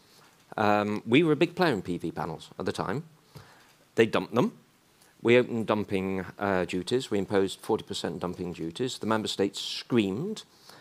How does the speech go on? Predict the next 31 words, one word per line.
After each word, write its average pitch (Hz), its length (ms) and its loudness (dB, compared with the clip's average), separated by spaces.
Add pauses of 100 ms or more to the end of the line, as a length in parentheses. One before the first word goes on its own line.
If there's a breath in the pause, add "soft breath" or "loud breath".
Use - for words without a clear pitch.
(160 loud breath)
because 113 260 2
it - 60 0
would 107 100 -2
mean 113 180 0
that 98 160 -2
their 110 160 2
renewable 107 380 -2
subsidies 98 480 -4
would 98 140 -8
go 104 140 2
up. - 100 -6 (480)
We 117 100 -4
dropped - 260 -4
them. - 100 -8 (560)
What's - 180 -2
the - 60 -8
consequence? 123 640 -4 (100)
We 107 120 -2
don't 98 160 0
have 95 100 -4
a - 40 -18
P 92 220 -4
V 82 100 -6
industry. 78 440 -10 (640)
Okay? 127 300 -8 (340 loud breath)
This 160 220 2
is 185 140 4
happening 143 520 -2
again 95 360 -4 (300)
today. 87 340 -4 (580)
Okay? 156 280 -4